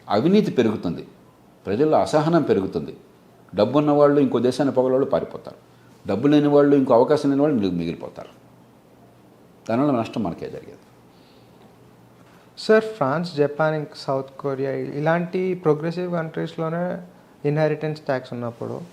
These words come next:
Speaker 2: మన చాలా అసమానతలు ఉన్న ఈ మన
Speaker 1: మ్మ్.
Speaker 2: దేశంలో ఇన్‌హెరిటెన్స్ ట్యాక్స్ ఉండడం వల్ల మంచి జరుగుతుంది కదా?
Speaker 1: మీరు కొన్ని దేశాలు ఉన్నాయి చెప్పారు. స్వీడన్ ప్రపంచంలో బహుశా అత్యంత సంపన్నమైన దేశం, జీరో ఇన్‌హెరిటెన్స్ ట్యాక్స్,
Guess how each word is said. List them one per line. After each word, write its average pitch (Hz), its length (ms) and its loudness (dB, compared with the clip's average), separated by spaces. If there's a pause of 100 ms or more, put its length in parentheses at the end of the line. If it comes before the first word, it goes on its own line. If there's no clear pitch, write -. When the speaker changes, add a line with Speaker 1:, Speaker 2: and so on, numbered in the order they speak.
(360)
Speaker 2:
మన 156 200 -2 (120)
చాలా 156 240 4
అసమానతలు 160 720 -2
ఉన్న 156 320 -2 (140)
ఈ 143 60 -8
మన 143 180 -2
Speaker 1:
మ్మ్. 156 100 2
Speaker 2:
దేశంలో 156 560 -4 (880)
ఇన్‌హెరిటెన్స్ 180 560 0
ట్యాక్స్ 190 320 0
ఉండడం 175 340 0
వల్ల 170 520 0 (760)
మంచి 151 420 -4
జరుగుతుంది 131 500 -2
కదా? 113 240 -8 (1700)
Speaker 1:
మీరు 113 120 0
కొన్ని 113 260 2
దేశాలు 123 280 4
ఉన్నాయి 110 240 6
చెప్పారు. 87 500 -4 (680)
స్వీడన్ 110 380 2 (180)
ప్రపంచంలో 110 480 -4
బహుశా 101 220 -4
అత్యంత 90 340 -4
సంపన్నమైన 85 500 -4
దేశం, - 300 -12 (420)
జీరో 95 260 4
ఇన్‌హెరిటెన్స్ - 480 -8
ట్యాక్స్, - 300 -20